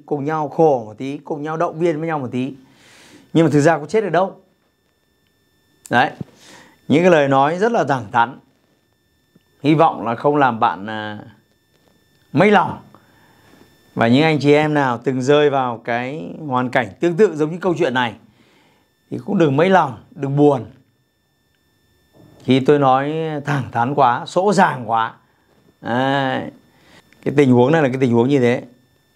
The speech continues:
Rồi, cảm ơn bạn đã đặt câu hỏi. Và anh chị em, tôi xin, à, nhắc lại là anh chị em nào có những cái, à, bài học nó rất là thực tiễn giống như bài học vừa rồi thì đừng ngại ngần comment,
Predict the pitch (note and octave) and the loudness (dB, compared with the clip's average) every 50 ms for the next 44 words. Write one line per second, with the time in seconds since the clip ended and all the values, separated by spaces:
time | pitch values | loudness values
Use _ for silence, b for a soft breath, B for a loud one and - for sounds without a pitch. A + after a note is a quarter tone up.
0 | _ _ C#3 C3+ D3+ D#3+ D#3 C#3+ C3 A#2 - C3+ C3 D#3 F3 E3 D#3+ C3 A#2 C3+ | _ _ 2 4 4 4 2 0 -4 -2 0 2 2 2 2 2 2 2 2 0
1 | D3+ D3 C3 B2 - D#3 D3+ D3 C3+ A2+ G2+ G#2 A#2+ C#3 E3+ F#3 D#3 - F3 F3+ | 0 -2 -2 0 -2 0 2 2 0 0 -2 -4 -4 -4 -4 -4 -4 -2 0 2
2 | F#3+ G3+ G3+ G3 F3+ E3 D#3+ - E3+ E3+ D#3 F3 F#3 E3 F3+ F3+ F3+ F3 E3+ E3 | 2 2 2 -2 -4 -8 -10 -10 -10 -8 -8 -8 -8 -6 -4 -4 -4 -4 -6 -8
3 | b b b b b b b b b b _ - - - - A2 C3 F3 G#3 G3+ | b b b b b b b b b b _ -16 -10 -8 -4 0 0 2 2 4
4 | G3+ G3 E3+ C3 B2 A#2+ C3 D3+ D#3+ C#3 D3+ D#3 D#3 E3 E3 E3 E3 E3 D#3+ D3+ | 2 2 2 0 -2 -2 -2 -4 -4 -4 -2 -2 -2 -2 -2 -2 0 0 0 0
5 | C#3+ B2+ A#2 - b b b b b b b b b _ - C3+ C3 C3+ D3+ D#3+ | 0 -4 -6 -10 b b b b b b b b b _ -2 0 0 2 0 -2
6 | F3 F3+ F3+ E3 E3+ D#3 C#3+ C#3+ C#3+ C#3+ D3 D#3+ E3+ F3+ F#3 F3 F3 E3 D3+ _ | -6 -10 -8 -4 0 0 0 0 0 -4 -4 -6 -6 -6 -6 -8 -10 -10 -14 _
7 | _ _ _ _ _ _ _ _ - C3 C#3+ C#3+ C#3+ C#3 B2 A#2 - - C#3 D3 | _ _ _ _ _ _ _ _ 2 2 2 4 4 0 0 0 -2 -2 0 2
8 | F3 A#3+ A#3 F#3 C3 E3 C#3 B2 - F3 E3 E3 G#3 A#3 A3+ F3+ D#3 D#3+ E3 G3 | 4 4 2 4 2 0 -2 2 0 0 0 2 -2 -6 -2 0 0 0 0 -2
9 | G#3 F#3+ E3 C#3+ C3 B2 A#2 B2+ B2 B2+ B2+ B2 A#2 G#2 G2 - b b b b | -2 -2 0 0 0 -2 -2 -2 0 2 2 2 0 -2 -6 -14 b b b b
10 | b b b b b b b b b b - A#2+ B2 C3+ C3 C3 C3+ C#3+ B2 B2+ | b b b b b b b b b b -2 0 0 2 0 0 0 -2 0 0
11 | B2+ C3+ C3 C3 B2+ D3+ D#3 D#3 F3 F3 F3 E3+ E3 D#3 | -2 -4 -4 -4 -2 -2 -2 0 0 -2 -2 -4 -6 -10